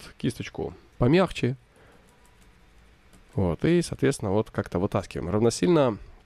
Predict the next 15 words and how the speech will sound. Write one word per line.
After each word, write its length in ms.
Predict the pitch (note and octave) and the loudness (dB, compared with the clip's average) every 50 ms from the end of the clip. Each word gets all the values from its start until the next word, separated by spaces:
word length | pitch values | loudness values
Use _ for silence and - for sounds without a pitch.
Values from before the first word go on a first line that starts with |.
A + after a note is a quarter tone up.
| _ | _
также 400 | - C3+ C3 A#2+ A#2+ B2 A2 G2 | 0 0 0 0 0 0 0 0
и 320 | E2 - - A2+ G#2+ G#2 G2+ | -2 -4 -4 -2 -2 -2 -2
прорабатываем 840 | - - G#2 G#2 G#2 G2+ F#2+ G2+ A#2+ B2 - A#2 A2 A2 G2 F2+ E2 | -2 -2 -2 0 0 0 2 2 0 0 -2 0 0 0 0 -2 -6
сами 600 | - - F2+ G2+ G#2+ G#2+ G#2 G#2 G#2 G2+ F2+ - - - - | -6 -4 -2 0 2 2 2 2 2 2 0 -4 -8 -14 -10
листики, 680 | - F2 F#2 G#2+ G#2 - - - F#2+ - - E2 C#2 - - - - - - | -6 -2 -2 -2 -2 -2 -6 -10 -10 -6 -6 -8 -8 -8 -12 -18 -20 -20 -16
чтобы 280 | - - F2 D#2 E2+ | -6 -6 -4 -2 0
листики 380 | F2 A#2+ D#3+ - - - - - | 0 -2 -2 -4 -6 -14 -12 -4
тоже 440 | - A2 A#2 A#2+ B2 A2+ G#2 F#2+ - - - - _ _ - - - - - | 0 2 2 4 4 2 2 0 -2 -8 -20 -20 _ _ -20 -20 -18 -14 -8
как-то, 460 | - G2+ F#2+ - - - E2 D#2 D#2 - - - | -8 -8 -8 -8 -8 -6 -6 -6 -6 -8 -8 -4
ну, 300 | - A#2+ G2+ C#2+ - - - A#2 B2 C#2+ | -2 -2 -2 -2 -6 -10 -12 -14 -14 -12
выборочно, 720 | E2 F#2 G#2 B2+ C3+ B2+ B2 A#2+ - - - G2+ F#2 E2 - - - - - - - - - _ _ - _ | -8 -2 0 2 2 2 0 -2 -2 -4 -4 -4 -4 -6 -8 -14 -20 -20 -20 -20 -20 -20 -20 _ _ -20 _
композиционно 920 | - - B2 A#2+ A#2 - A2+ G#2+ A2 - - - A2+ A#2+ C#3 D3 C#3 A2 | -2 0 0 2 2 2 2 2 0 -4 -2 0 2 4 4 4 2 0
тоже 480 | - - A2 A#2 A#2 A2 F#2+ F#2+ E2+ C#2+ - - - - - - - _ _ _ _ _ _ _ _ _ _ _ - _ _ _ _ _ _ _ - _ _ _ _ _ - _ _ _ _ _ _ _ _ _ _ _ - | -4 -4 -4 -4 -4 -4 -6 -6 -6 -8 -12 -16 -20 -20 -20 -20 -20 _ _ _ _ _ _ _ _ _ _ _ -20 _ _ _ _ _ _ _ -20 _ _ _ _ _ -20 _ _ _ _ _ _ _ _ _ _ _ -12
какую-то 400 | - - - A2+ A#2 - - F#2+ | -8 -2 0 0 2 2 0 -2
несли 480 | F2+ E2 - - - F2+ G2+ F#2+ F2+ | -2 -4 -6 -2 0 2 2 2 2